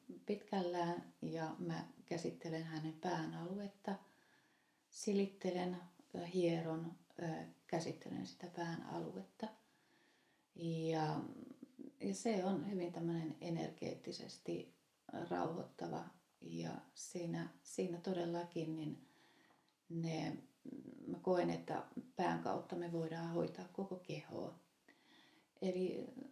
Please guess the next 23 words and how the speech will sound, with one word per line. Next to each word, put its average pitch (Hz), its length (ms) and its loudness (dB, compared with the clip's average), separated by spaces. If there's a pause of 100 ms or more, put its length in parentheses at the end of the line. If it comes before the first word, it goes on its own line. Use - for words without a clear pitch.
(380)
yleensä 208 400 4
minimissään 196 720 2
se 208 100 -2
on 196 120 2
sitä, 170 460 0
että 160 380 -2 (420)
se 170 360 -2 (360)
voi 170 360 2
purkaa 165 460 2
sitä - 340 -4
stressiä, 180 800 0 (800)
se - 220 -2
voi 165 160 6
parantaa 165 520 0
unen 165 300 2
laatua, 156 460 0
mut 190 160 -4
se 190 180 0
voi 180 180 2
mullistaa 180 560 -2 (120)
koko 156 280 -6
loppuelämän, 92 840 -6
että, - 300 -12